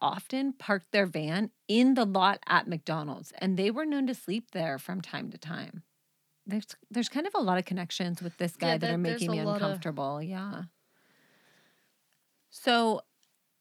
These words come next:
Speaker 1: this man, who we still don't know his name, had no alibi for the night that the women were murdered, but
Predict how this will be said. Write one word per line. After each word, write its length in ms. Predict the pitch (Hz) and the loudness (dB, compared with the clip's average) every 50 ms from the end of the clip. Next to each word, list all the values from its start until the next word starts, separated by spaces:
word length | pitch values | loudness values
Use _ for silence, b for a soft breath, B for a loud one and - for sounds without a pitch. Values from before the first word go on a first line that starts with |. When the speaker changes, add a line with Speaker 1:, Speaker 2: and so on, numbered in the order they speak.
| _ - | _ -6
Speaker 1:
this 300 | 196 190 208 269 294 - | -2 4 4 4 4 4
man, 380 | 262 247 214 190 170 160 170 190 | 4 4 4 4 4 2 0 0
who 160 | 170 202 226 | 2 2 2
we 140 | 202 220 202 | 4 2 2
still 240 | - - 214 208 196 | 2 2 2 2 2
don't 180 | 190 156 - | 2 0 0
know 80 | 160 170 | -2 -2
his 220 | 151 165 165 147 | -2 -2 -2 -4
name, 320 | 156 143 139 143 147 156 147 _ _ _ _ _ _ _ _ _ _ _ _ _ - | -4 -6 -4 -4 -6 -6 -8 _ _ _ _ _ _ _ _ _ _ _ _ _ -4
had 200 | - 226 214 208 | 0 2 4 6
no 240 | 214 214 226 247 | 6 6 6 6
alibi 480 | 240 - 202 190 190 185 180 170 170 175 | 6 6 6 6 6 6 4 4 2 2
for 160 | 170 - 190 | 0 -2 -2
the 100 | 175 185 | 0 0
night 220 | 185 170 165 170 - | 0 0 -2 -4 -4
that 140 | 214 208 | -6 -4
the 80 | - 240 | -4 -2
women 320 | 175 165 151 156 156 160 | -2 -2 -2 -2 -4 -4
were 100 | 151 147 | -4 -6
murdered, 480 | 139 143 151 143 127 - - - - - _ _ _ _ _ _ - | -6 -6 -6 -6 -8 -8 -10 -14 -16 -18 _ _ _ _ _ _ 2
but 360 | 311 330 330 254 196 - - | 4 6 8 6 6 4 0